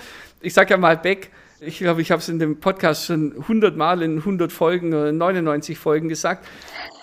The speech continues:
Malbec ist für mich immer dieses Feuer. Ich, im Malbec suche ich immer Feuer und ich kann's nicht anders beschreiben. Und das fand ich irgendwie geil, wo ich das dann gelesen hab, dass tatsächlich Tango-Musik, die ja auch sehr feurig ist,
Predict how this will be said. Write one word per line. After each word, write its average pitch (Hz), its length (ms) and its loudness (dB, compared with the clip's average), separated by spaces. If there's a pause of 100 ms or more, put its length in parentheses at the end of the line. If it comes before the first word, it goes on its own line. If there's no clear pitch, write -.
(220)
Malbec 170 360 2
ist 202 120 -4
für 190 140 -2
mich 190 280 -2
immer 190 360 2
dieses 180 400 -8
Feuer. 165 500 2
Ich, 143 180 -10
im 160 200 -2
Malbec 156 340 0
suche 185 260 -6
ich 165 200 -6
immer 214 220 4
Feuer 170 380 0
und 156 120 0
ich 151 100 -6
kann's 196 240 -4
nicht 185 160 -4
anders 165 280 -4
beschreiben. 180 580 -2 (340)
Und 180 240 0
das 180 120 -2
fand 247 180 0
ich 202 60 0
irgendwie 185 260 -2
geil, 160 280 2
wo 196 80 0
ich 165 120 2
das 175 160 -8
dann 175 140 -2
gelesen 202 440 -4
hab, 208 160 -4
dass 185 320 -4
tatsächlich 190 460 -4
Tango-Musik, 214 680 -2
die 175 80 -2
ja 156 140 2
auch 170 120 -4
sehr 165 180 -2
feurig 185 480 -4
ist, 151 240 -4